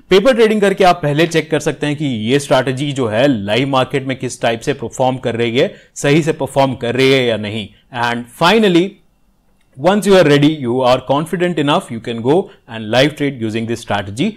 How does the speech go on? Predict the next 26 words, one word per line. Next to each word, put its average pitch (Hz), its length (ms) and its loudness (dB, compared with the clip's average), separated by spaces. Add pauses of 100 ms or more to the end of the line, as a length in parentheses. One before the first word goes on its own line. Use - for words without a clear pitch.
(220)
अगर 120 220 2
आपको 143 240 2
confidence 135 520 -2
develop 123 400 0
हो 123 120 -2
चुका 143 240 -2
है 143 80 0
back 127 240 -2
testing 135 280 -6
और 135 60 -4
paper 135 260 -4
trading 135 320 0
के 139 60 -2
बाद, 165 280 2 (240)
तो 160 60 0
आप 196 260 6
इस 147 120 -2
स्ट्रैटेजी 117 420 -4
को 170 120 -2
लाइव 113 420 -2
trading 117 280 -4
में 226 200 -4 (120)
ले 113 140 -4
जा 107 120 -2
सकते 104 300 -12
हैं। 92 140 -14